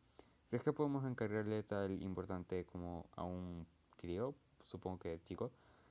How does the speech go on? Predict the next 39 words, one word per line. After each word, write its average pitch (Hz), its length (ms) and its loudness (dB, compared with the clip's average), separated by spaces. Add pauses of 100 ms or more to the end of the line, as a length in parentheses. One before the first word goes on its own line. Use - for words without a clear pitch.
(140)
Ser 156 240 6
chico 165 200 2
no 165 100 4
significa 131 520 2
que 104 120 0
sea 113 120 2
incapaz. 95 540 0 (260)
Además, 110 380 4
tú 143 140 -2
sabes 151 260 6
bien 127 240 0
que 107 100 -4
fue 110 200 2
tu 113 120 0
her-, 95 240 2
eh, 98 220 4
su 101 160 0
hermano 98 540 2 (420)
y 101 260 4
la 95 260 4
manzana 92 540 0
no 92 200 0
cae. 92 560 2 (1500)
Tú 139 120 4
sabes 156 360 6
qui-, 143 180 -2
bien 123 320 2
quién 123 260 -2
fue 139 140 0
su 127 140 -2
hermano 123 420 2
y 113 80 2
la 104 100 4
manzana 98 320 -2
no 113 180 0
cae 104 180 0
lejos 98 260 0
del 85 160 0
árbol. 73 320 -4